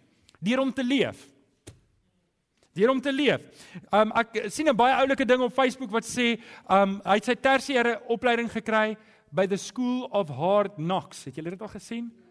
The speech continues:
Ek het gedink dis baie oulik. Sien, ons lewe, Spreuke vierentwintig vers sestien sê, "Sewe maal struikel en val die regverdige,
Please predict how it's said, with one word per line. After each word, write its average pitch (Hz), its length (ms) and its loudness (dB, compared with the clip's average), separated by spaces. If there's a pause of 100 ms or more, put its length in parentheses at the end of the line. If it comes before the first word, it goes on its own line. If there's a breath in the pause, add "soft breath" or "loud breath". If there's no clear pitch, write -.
(580)
Ek 208 300 2
het - 80 -10
gedink 196 260 -2
dis 196 160 -2
baie 196 320 4
oulik. 165 240 -2 (160 loud breath)
Sien, 339 240 2 (240)
ons 285 160 2
lewe, 294 320 2
Spreuke 330 400 0
vierentwintig 311 500 0
vers 262 180 0
sestien 294 320 -6
sê, 277 180 -2 (180 loud breath)
"Sewe 330 520 2
maal 311 360 4
struikel 302 480 2
en 277 140 -2
val 285 160 4
die 302 80 -4
regverdige, 262 600 0